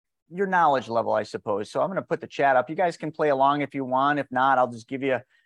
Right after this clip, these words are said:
kind of that. But, you know, when I ask people, "What is the definition of money?" You know, it's a simple question. I get all sorts of weird answers. You feel free to chat it in, but, you know, what money really is,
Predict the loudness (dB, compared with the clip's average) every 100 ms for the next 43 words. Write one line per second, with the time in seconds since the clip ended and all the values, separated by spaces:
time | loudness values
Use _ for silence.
0 | _ -2 -2 2 4 2 0 -4 -2 -2
1 | 0 -2 -4 -6 -6 -2 2 4 2 _
2 | _ -4 0 2 2 0 -10 -18 -10 -2
3 | -2 -2 -6 -6 -6 -6 -4 -4 -6 -18
4 | _ _ _ -10 -4 -4 -4 -6 -6 -2
5 | -2 -2 -6 -6 -10 -20 -20 _ _ _
6 | -4 0 4 4 2 -2 -2 -4 0 0
7 | 2 -2 -2 -6 -6 -8 -4 -4 -2 -2
8 | -4 0 2 2 0 -2 -2 -2 -4 -6
9 | -4 -4 -4 -4 -2 -2 -2 -8 -10 -6
10 | -4 -2 -2 -4 -8 -10 -10 -14 -16